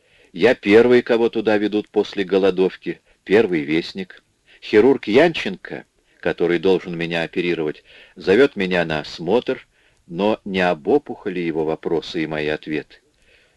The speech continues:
Он невнимателен к моей опухоли, и я рад, что такой надежный будет у меня врач.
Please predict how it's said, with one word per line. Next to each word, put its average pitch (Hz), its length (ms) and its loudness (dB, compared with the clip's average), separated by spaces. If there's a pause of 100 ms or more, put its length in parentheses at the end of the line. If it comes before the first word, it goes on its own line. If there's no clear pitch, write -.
(380)
Он 110 240 0
невнимателен 110 760 0
к - 100 -20
моей 80 340 -4
опухоли, 80 640 -6 (240)
и 90 100 -4
я 87 200 2
рад, 113 240 0 (320)
что - 260 -4
такой 92 340 0
надежный 95 580 0
будет 101 400 -8
у - 60 -10
меня 80 300 -10
врач. - 400 -8